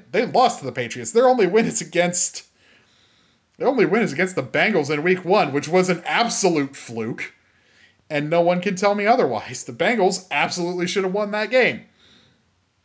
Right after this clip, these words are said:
I mean, for the Ravens' sake, I'm glad they didn't, but, like, it would be the same thing.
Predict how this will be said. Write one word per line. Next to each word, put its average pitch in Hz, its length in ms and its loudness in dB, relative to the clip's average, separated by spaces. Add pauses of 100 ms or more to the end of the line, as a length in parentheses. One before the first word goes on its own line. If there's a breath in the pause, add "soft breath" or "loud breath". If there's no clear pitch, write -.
(720)
I 160 180 2
mean, 135 360 -4 (440)
for - 180 -2
the 170 80 0
Ravens' 170 380 0
sake, 143 180 -4
I'm 147 120 -6
glad 151 180 -2
they 135 80 -4
didn't, 175 480 -4
but, 151 300 0 (1040)
like, 151 180 -6
it 156 100 -6
would 160 140 -2
be 151 120 -4
the 196 100 -6
same 170 280 -4
thing. 170 500 -4